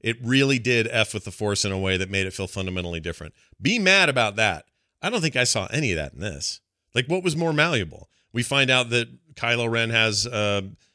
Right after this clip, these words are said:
uh, if he can find an equal in terms of Force sensitivity, they can, they can find this weird communication method that they didn't know existed before.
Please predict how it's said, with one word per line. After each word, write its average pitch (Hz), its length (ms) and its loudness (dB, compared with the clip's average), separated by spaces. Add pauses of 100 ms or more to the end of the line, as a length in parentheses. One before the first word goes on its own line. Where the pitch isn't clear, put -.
(300)
uh, 95 380 2 (540)
if 120 160 -8
he 135 100 2
can 123 120 -4
find 131 240 6
an 120 100 -2
equal 127 380 0
in 110 80 0
terms 120 240 -2
of 110 100 -4
Force 117 240 0
sensitivity, 113 580 0
they 107 100 2
can, 104 220 -4 (260)
they 104 80 -8
can 117 120 -4
find 110 360 0
this 107 140 0
weird 104 300 0
communication 104 640 -2
method 101 320 -2
that 104 120 -6
they 101 100 -2
didn't 101 180 -6
know 95 120 -4
existed 92 360 -6
before. 92 400 -8